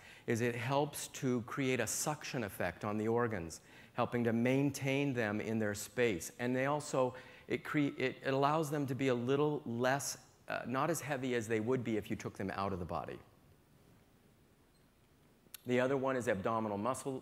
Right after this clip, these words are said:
tone, helps to maintain, uh, organ motion and stability. And then we have these different ligaments that surround the organs, the omentums,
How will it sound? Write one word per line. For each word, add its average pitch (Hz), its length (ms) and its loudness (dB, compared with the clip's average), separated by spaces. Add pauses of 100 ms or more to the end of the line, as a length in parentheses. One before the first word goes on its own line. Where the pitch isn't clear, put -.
(140)
tone, 135 460 -2 (240)
helps 117 300 2
to 123 80 -2
maintain, 113 640 -2 (340)
uh, 98 220 -2
organ 110 500 0
motion 107 560 -6 (440)
and 104 140 -8
stability. 104 680 -2 (520)
And 131 120 0
then 143 140 2
we 143 120 0
have 131 280 -4
these 120 340 0 (160)
different 120 520 -4
ligaments 113 680 -2
that 113 180 -6
surround 113 480 -2
the 117 60 0
organs, 117 480 2
the 101 100 0
omentums, 123 760 -2